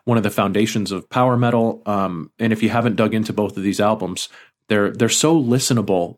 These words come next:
that you can just loop that. Like, the Keeper Part One has been in my car since you said we were gonna talk about these albums. Like, I have just been listening to it nonstop. These are albums that my kids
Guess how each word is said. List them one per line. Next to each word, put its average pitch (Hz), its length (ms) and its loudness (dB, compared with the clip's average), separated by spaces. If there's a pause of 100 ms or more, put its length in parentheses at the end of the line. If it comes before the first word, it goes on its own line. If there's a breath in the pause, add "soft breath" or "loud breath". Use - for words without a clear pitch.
that 110 160 0
you 113 140 2
can - 140 0
just 107 140 -4
loop 117 220 2
that. 82 140 -2
Like, 120 160 2
the - 180 -4 (520 loud breath)
Keeper - 240 2
Part 135 260 0
One 117 400 0 (140)
has 120 160 2
been 127 200 2
in 120 160 0
my 107 160 2
car 107 480 0 (440)
since - 480 -2 (600)
you 107 400 2
said 107 240 0
we 107 100 2
were 101 100 0
gonna 101 160 -2
talk 101 220 0
about 82 160 -2
these 87 160 -4
albums. 82 320 -2
Like, 101 160 -2
I 107 120 2
have 107 180 -2
just - 240 -2
been 107 120 2
listening 107 300 -2
to 104 160 -2
it 78 80 -4
nonstop. 104 440 -2 (280 loud breath)
These 139 160 2
are 139 80 4
albums 117 280 0
that 110 100 2
my 98 100 -4
kids 120 480 0